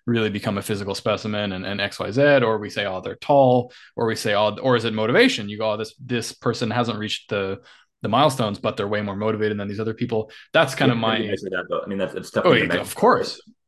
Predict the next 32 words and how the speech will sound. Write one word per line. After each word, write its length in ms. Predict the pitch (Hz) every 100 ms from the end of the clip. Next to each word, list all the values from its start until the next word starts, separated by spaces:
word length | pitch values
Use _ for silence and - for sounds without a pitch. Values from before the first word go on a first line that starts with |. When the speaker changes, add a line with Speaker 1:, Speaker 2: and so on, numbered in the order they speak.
| _ _
Speaker 1:
Yeah, 400 | 120 170 123 -
but 160 | 131
that's 200 | 127 175
kinda 160 | - 139
my, 160 | 127 117
my, 560 | 127 123 113 107 107 127
my 200 | 117 110
wonder 400 | 107 123 170 120
is, 420 | 104 104 101 - - _ _ _ _ _
is 280 | - 131 117
there, 560 | 120 120 113 110 110 117 _ _ _ _ _
is 200 | 123 113
there 160 | 123 117
maybe 380 | 113 110 110
a, 420 | 104 101 98 101 -
a 120 | 113
better 280 | 101 107 107
framework, 540 | - 113 117 101 95
or 80 | 110
is 100 | 104
there 140 | 110 107
another 560 | 110 117 117 107 104 -
factor 520 | - 110 110 - 107
to 80 | 101
consider 720 | - 98 135 117 95 101 - _ _ _ _
in 120 | 110
these 160 | 110 101
discussions? 460 | 107 123 110 110
Because 240 | 101 107 113
I 60 |
don't 200 | 120 117
love 560 | 110 113 113 107 - -